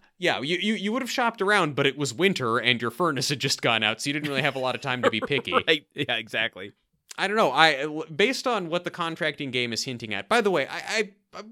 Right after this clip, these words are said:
Speaker 1: th-, this is a funny concept. The idea of, uh,
Speaker 2: Yes.
Speaker 1: you know, uh,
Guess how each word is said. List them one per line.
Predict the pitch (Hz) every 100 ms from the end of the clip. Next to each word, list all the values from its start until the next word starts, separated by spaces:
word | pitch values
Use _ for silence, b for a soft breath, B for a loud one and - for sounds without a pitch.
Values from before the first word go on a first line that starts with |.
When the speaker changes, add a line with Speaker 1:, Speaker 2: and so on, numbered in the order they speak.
| -
Speaker 1:
th-, | 277 220
this | 240 320 269
is | 226
a |
funny | 226 196 160
concept. | 151 123 95 - 90 _
The | 143 139
idea | 135 160 156 147
of, | 131 123 117 113 107 113
uh, | 120 110 101 92 90 90 _ _ _ -
Speaker 2:
Yes. | 151 117
Speaker 1:
you | 117
know, | 90 - _ _
uh, | _